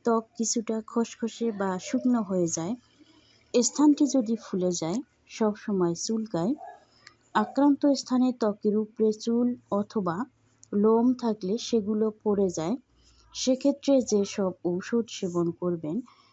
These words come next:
সে বিষয়ে আলোচনা করব। এই ঔষধগুলি কতদিন খাবেন,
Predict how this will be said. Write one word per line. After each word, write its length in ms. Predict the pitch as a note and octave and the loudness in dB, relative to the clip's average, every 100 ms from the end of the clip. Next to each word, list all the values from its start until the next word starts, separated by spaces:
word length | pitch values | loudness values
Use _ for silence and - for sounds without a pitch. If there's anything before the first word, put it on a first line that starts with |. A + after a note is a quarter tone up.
| - | -14
সে 160 | - B3+ | -2 0
বিষয়ে 400 | A#3+ C#4 C4+ B3+ B3+ | 2 2 2 2 2
আলোচনা 500 | G#3 G3+ G3 G3 F#3 | 0 0 -2 -2 -2
করব। 320 | F3 F3 D#3 D#3 D3+ E3 - - _ _ _ _ _ _ _ _ _ _ _ _ _ _ _ - _ | 0 -2 -4 -4 -8 -10 -20 -20 _ _ _ _ _ _ _ _ _ _ _ _ _ _ _ -20 _
এই 160 | G#3+ A3+ - | 2 4 4
ঔষধগুলি 720 | A#3+ B3 - D4 B3 C#4+ C4 C4 | 2 2 2 0 2 2 2 2
কতদিন 460 | A3 G3+ A3 A#3 A#3+ | 0 0 0 2 2
খাবেন, 400 | G3+ G3 E3+ F#3+ | 0 -2 2 0